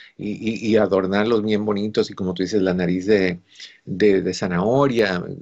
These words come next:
y, y todo ese tipo de cosas. Ahora, adolescentes, que son de por sí, yo creo que es la etapa más difícil del ser humano,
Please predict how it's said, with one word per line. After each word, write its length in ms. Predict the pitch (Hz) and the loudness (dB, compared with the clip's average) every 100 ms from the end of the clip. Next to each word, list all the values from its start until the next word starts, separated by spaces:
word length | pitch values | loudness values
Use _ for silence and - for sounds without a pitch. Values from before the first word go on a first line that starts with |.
| - | -16
y, 280 | - 90 104 | -18 -12 -10
y 40 | 92 | -4
todo 180 | 104 | -2
ese 180 | 92 104 | -2 -2
tipo 280 | 90 87 101 | -8 -2 0
de 140 | 95 | 0
cosas. 360 | - 87 80 76 - - - | -2 -6 -6 -12 -16 -20 -4
Ahora, 320 | 135 123 - _ _ _ _ _ _ _ _ _ _ - | -2 -2 -4 _ _ _ _ _ _ _ _ _ _ -6
adolescentes, 920 | 113 123 113 104 - 110 92 85 - | 0 2 2 -2 -2 -2 -2 -8 -8
que 140 | 98 | -8
son 280 | - 127 151 | -2 0 2
de 120 | 170 | 2
por 260 | 165 120 - | 2 0 -2
sí, 560 | - - 131 165 170 _ _ _ _ _ | -8 -6 -2 -2 -4 _ _ _ _ _
yo 140 | - 123 | -4 -2
creo 160 | 127 | 0
que 80 | 143 | 0
es 60 | 120 | 0
la 80 | 113 | 0
etapa 280 | 113 - 120 | 0 0 0
más 180 | 107 | -2
difícil 480 | 107 101 104 90 107 | -4 -6 -8 -6 -2
del 160 | 92 87 | -2 -2
ser 200 | - 95 | -4 -2
humano, 380 | 92 90 85 | -2 -2 -2